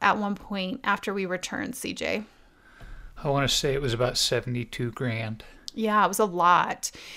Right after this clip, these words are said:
Speaker 1: And we had already paid off all our school loans, and we paid off all our debts before we went to Belize. That was one of the things. So we had been de-,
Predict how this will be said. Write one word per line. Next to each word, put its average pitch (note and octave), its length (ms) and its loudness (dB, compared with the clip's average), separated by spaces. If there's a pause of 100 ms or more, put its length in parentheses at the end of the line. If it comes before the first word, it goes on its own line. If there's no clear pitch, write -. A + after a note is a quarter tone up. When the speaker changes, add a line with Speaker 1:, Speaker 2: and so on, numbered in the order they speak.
(120)
Speaker 1:
And G#3+ 280 6
we C4+ 100 8
had - 200 6
already B3 380 10
paid A3+ 280 6
off G3 200 6
all G3+ 180 6
our G#3+ 120 4
school G#3 420 0
loans, G3+ 500 0
and G3+ 160 -2
we G#3+ 80 0
paid A#3+ 240 4
off A3 220 10
all F#3+ 160 8
our G#3+ 80 6
debts F#3 480 2 (260)
before A#3 400 6
we C#4+ 120 4
went G3 340 4
to G#3+ 100 -2
Belize. A3 540 2
That G3 180 10
was G#3+ 160 4
one G#3 140 2
of G#3 80 0
the A3 100 0
things. G#3+ 520 -2 (200)
So B3+ 140 8
we D#4 160 8
had F#4 320 12
been A3 240 4
de-, G#3 180 6